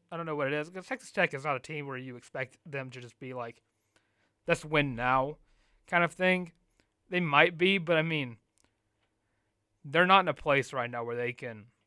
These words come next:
win immediately. And it's only three seasons in. I feel like he's thir-, thirteen seventeen isn't terrible. I mean, it's losing, but it's not horrendously bad.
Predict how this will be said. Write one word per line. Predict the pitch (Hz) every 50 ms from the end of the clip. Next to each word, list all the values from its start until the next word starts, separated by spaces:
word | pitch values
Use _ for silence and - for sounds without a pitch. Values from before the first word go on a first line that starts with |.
| _ _ -
win | 147 131 123 127 127 131 139 135 131 135
immediately. | 123 120 123 123 127 123 131 139 135 143 143 143 143 143 143 - _ _ _ _ _ -
And | - 151 139 139 139 135 131 127 127 131 - _ _ _ _ _ _ _ _ _ -
it's | 214 220 -
only | 254 254 240 214
three | - 202 190 196
seasons | - - 196 165 165 165 139 135
in. | 143 151 160 170 170 - _ _ _
I | 170 160 151
feel | 139 185 180 175 180
like | 180 165 160 160 156 147 - _ - - - _ _
he's | - 180 175 170
thir-, | - 233 233 233 226 _ - 214 -
thirteen | - 226 254 233 233 190
seventeen | - 175 170 170 165 - 190 190 190 190 190 185 170 _ _ -
isn't | 175 160 151 151 143 110 _ _ _ _ _ _ _ -
terrible. | - - - 123 127 135 151 160 156 170 175 185 175 - _ _ _ _ _ _ _ _ _ _ _ _ _ _ _ _ _ _ _ _ _ _ _ _ _ _ _ _ _
I | - 247
mean, | 254 240 220
it's | 175 - 196
losing, | 208 208 202 160 139 135 127 123 - _ _ -
but | 185 185
it's | 185 247
not | 247 185 135 - _ _ _ _ _ _ _ _ - 175 - -
horrendously | 185 175 151 139 147 156 160 147 135 123 - - 131 127
bad. | 123 123 123 120 117 123 135 156